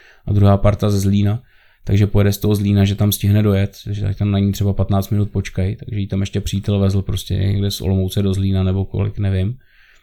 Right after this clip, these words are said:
A druhá mi tady prostě přijela, eh, v Praze a taky jsme měli asi půlhodinový zpoždění, než se zbalila a všechno,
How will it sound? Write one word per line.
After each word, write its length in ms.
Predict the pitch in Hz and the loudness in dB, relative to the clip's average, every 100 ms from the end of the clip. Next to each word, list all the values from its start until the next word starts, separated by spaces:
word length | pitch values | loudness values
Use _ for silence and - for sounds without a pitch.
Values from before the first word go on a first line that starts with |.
| _ | _
A 100 | - | -2
druhá 680 | 98 101 101 98 98 98 101 107 | 2 4 6 6 4 2 0 -4
mi 340 | 101 101 101 | -2 0 0
tady 300 | - 98 95 | 0 0 0
prostě 340 | 95 101 - 101 | 0 -6 -6 -6
přijela, 480 | - 101 98 98 120 _ _ _ _ _ _ | -2 0 2 0 -2 _ _ _ _ _ _
eh, 40 | 101 98 95 | 0 2 0
v 460 | - - - - | -4 -20 -20 -6
Praze 540 | - 101 98 98 95 104 - _ _ _ _ _ _ _ _ - | 0 2 4 4 4 0 -8 _ _ _ _ _ _ _ _ -2
a 240 | 95 92 | 2 4
taky 220 | 90 92 95 | 2 0 0
jsme 160 | 101 | 0
měli 220 | 98 95 | 2 2
asi 140 | 92 98 | 0 -2
půlhodinový 460 | 107 95 98 98 | -2 0 2 0
zpoždění, 380 | 98 104 101 98 | 0 -4 -2 0
než 140 | 98 - | 0 -2
se 100 | 104 | -2
zbalila 420 | 101 98 98 98 | 0 2 2 0
a 40 | |
všechno, 380 | - - 98 | -2 -4 -2